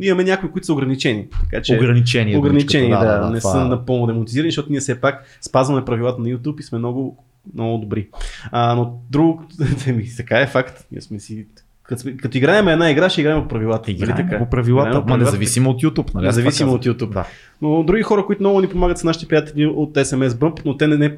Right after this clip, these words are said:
Speaker 1: не помагат само на нас, но помагат много и на вас. Освен, че дадоха работни места на много хора.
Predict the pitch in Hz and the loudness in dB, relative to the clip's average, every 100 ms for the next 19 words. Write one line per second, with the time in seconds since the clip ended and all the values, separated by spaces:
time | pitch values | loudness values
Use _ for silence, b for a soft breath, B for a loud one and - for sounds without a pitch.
0 | - 123 117 139 175 196 190 165 139 147 | -8 -8 -4 -4 -2 0 0 0 0 0
1 | 165 127 143 151 156 151 147 131 123 165 | 0 -4 -4 -4 -4 -2 0 2 2 0
2 | - B B - 127 156 170 156 - - | -4 B B -4 0 0 -2 -8 -14 -16
3 | - - 143 143 143 131 127 127 127 123 | -20 -14 -2 0 2 2 0 2 0 -2
4 | 120 117 110 107 107 110 107 151 | -4 -4 -2 -4 -6 -2 0 -2